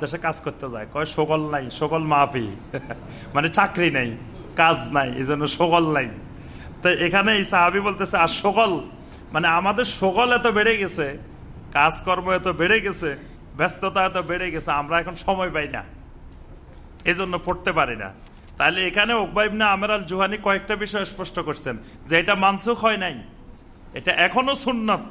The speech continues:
আবু তামিম যেটা করতেছে, ঠিকই করতেছে, কিন্তু আমরা সময়ের কারণে, শগলের কারণে পড়তে পারি না।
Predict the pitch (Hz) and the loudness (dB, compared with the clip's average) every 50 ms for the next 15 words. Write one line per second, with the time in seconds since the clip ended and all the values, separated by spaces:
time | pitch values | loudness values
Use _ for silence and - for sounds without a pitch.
0 | - - - - - - - - - - 139 147 170 170 190 185 - 190 185 190 | -18 -20 -20 -20 -20 -20 -20 -20 -8 -2 2 2 2 2 0 -2 -2 -2 -2 -4
1 | 196 185 170 165 185 180 220 208 208 214 214 208 226 214 220 233 - - 262 - | -6 -6 -4 -4 -4 -4 -4 -4 -4 -4 -4 -4 -4 -4 -4 -4 -2 -2 0 0
2 | 247 247 240 240 240 - - 196 165 170 156 127 113 - - - - - - 175 | 0 -2 -2 -4 -6 -4 -6 -6 -4 -4 -6 -6 -8 -12 -16 -20 -14 -4 -2 -2
3 | 180 170 - 202 - 165 170 180 185 185 214 233 220 - 214 208 202 208 202 196 | -2 -2 -2 0 2 2 2 2 2 2 0 0 2 2 0 2 2 2 0 0
4 | 196 202 190 180 180 175 175 165 - - 180 170 175 185 185 202 208 208 208 196 | 0 0 0 0 0 -2 -4 -2 0 0 0 2 0 0 0 -2 -2 0 0 0
5 | 196 190 190 180 - 185 165 - 175 147 139 123 113 101 92 | 0 -2 -4 -4 -6 -6 -4 -2 0 0 0 -2 -4 -6 -10